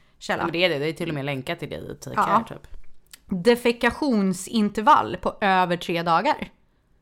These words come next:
Speaker 1: Så att det krävs ju inte mycket egentligen för att vara förstoppad.
Speaker 2: Nej, och i,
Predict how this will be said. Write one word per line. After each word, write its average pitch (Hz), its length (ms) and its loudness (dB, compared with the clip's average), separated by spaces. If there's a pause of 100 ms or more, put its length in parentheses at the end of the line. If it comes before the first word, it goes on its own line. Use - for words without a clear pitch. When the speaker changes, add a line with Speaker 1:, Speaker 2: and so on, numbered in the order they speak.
(140)
Speaker 1:
Så - 100 -6
att 180 60 -4
det 180 60 -6
krävs 185 380 -2
ju 196 40 -2
inte 175 140 -4
mycket 269 480 0
egentligen 143 380 -2
för 147 80 -6
att 147 80 -6
vara 143 120 -4
förstoppad. - 720 -8
Speaker 2:
Nej, 180 420 0
och 214 340 -2
i, 175 480 -2